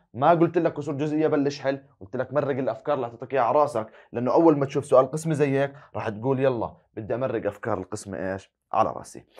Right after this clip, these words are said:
تعال نشوف كيف بدنا نحل السؤال. إذن هذا كسور جزئية مباشرة.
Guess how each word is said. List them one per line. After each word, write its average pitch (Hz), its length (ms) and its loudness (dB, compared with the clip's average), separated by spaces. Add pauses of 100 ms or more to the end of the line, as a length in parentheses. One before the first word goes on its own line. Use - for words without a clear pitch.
(200)
تعال 233 200 4
نشوف 170 200 -4
كيف 131 100 -6
بدنا 104 120 -8
نحل 80 200 -14
السؤال. - 320 -20 (1040)
إذن 151 160 0
هذا 165 140 2
كسور 143 280 -6
جزئية 123 340 -2
مباشرة. 170 720 2